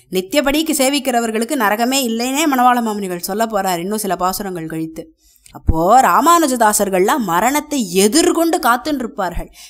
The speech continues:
ஏன்னா, இந்த சரீரம்தான் நம்பன்னு நினைச்சுட்டு இருக்க, நினைச்சுட்டு இருக்க தான் மரணத்தை கண்டா பயம் வரும். இந்த சரீரம் after all அல்பம் அப்படிங்கிற புத்தி இருந்துடுத்துனாக்கா, ஆத்மாதான் நம்ப,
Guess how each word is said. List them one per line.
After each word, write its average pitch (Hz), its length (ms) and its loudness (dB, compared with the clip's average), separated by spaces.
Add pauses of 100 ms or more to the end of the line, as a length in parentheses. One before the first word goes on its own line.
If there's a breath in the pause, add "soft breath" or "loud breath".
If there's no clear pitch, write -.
ஏன்னா, 214 640 0 (300 soft breath)
இந்த 220 280 0
சரீரம்தான் 330 600 4
நம்பன்னு 294 420 2
நினைச்சுட்டு 262 320 0
இருக்க, 285 240 -2
நினைச்சுட்டு 233 300 -2
இருக்க 254 220 -2
தான் 262 180 2
மரணத்தை 220 380 -4
கண்டா 175 280 -4
பயம் 180 320 -4
வரும். 156 260 -12 (360 soft breath)
இந்த 196 240 -2
சரீரம் 262 580 0
after 220 420 0
all 247 240 4
அல்பம் 233 580 0
அப்படிங்கிற 226 500 -4
புத்தி 202 300 0
இருந்துடுத்துனாக்கா, 226 1000 -2 (280 loud breath)
ஆத்மாதான் 269 680 2
நம்ப, 190 560 -2